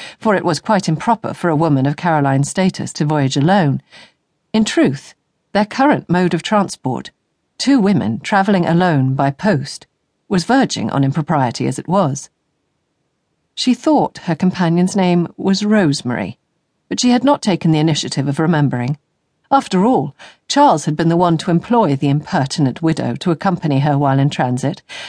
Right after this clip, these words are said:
and to act as her companion, once in the tedious,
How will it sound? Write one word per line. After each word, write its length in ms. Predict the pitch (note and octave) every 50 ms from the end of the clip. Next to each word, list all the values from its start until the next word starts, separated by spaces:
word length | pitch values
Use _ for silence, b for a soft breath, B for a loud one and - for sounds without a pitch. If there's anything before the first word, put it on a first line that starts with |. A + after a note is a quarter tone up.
| B B
and 140 | F#3 E3 -
to 120 | - -
act 220 | E3+ E3 - -
as 120 | F3+ D#3 -
her 100 | E3 D3
companion, 640 | - - D#3 - - B3 B3 A3 C3+ A2+ A2+ A#2+ C3 - _ _ _ _ _ _ _
once 240 | G3+ F3 D#3 - -
in 120 | F3+ E3+
the 100 | E3 E3+
tedious, 720 | - - - - A3+ G#3 G3 - C#3 A2+ A#2+ C3+ - -